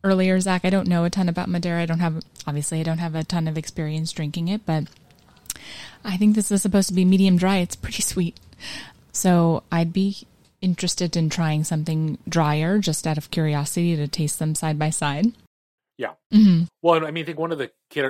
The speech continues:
Speaker 2: critical things in understanding Madeira is understanding the production method. And I'm, not, again, not gonna get deep into this, but basically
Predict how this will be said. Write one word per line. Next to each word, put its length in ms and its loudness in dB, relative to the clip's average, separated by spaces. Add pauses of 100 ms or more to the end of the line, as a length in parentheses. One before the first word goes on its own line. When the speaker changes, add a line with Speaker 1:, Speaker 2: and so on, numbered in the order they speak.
(120)
Speaker 2:
critical 280 -2
things 200 -6
in 100 -2
understanding 440 -8
Madeira 340 -4
is 80 -6
understanding 460 -10
the 80 -16
production 420 -4
method. 240 -8
And 80 -10
I'm, 80 -6
not, 100 -6
again, 160 -2
not 120 -8
gonna 120 -8
get 140 -8
deep 200 -10
into 160 -8
this, 180 -6
but 160 -10
basically 560 -2